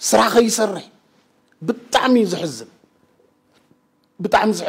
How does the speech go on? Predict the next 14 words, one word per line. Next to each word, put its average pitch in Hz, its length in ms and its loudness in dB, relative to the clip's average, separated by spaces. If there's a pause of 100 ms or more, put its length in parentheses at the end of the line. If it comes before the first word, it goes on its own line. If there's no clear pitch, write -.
(280)
ዘሕዝን 160 440 -2
ሰብ 175 180 0
እዩ። 113 160 -8
ብዙሕ 131 260 -12
በደላት 143 440 0
እዩ 117 140 -12
ተፈ-፣ 107 360 -16
ተፈፂሙና። 123 600 -8 (400)
እዚ 170 160 2
ኩሉ 220 220 2
ስለ 214 240 0
ደረፈ 135 360 0
እዩ። 101 120 -10 (680)
እ፣ 143 160 -2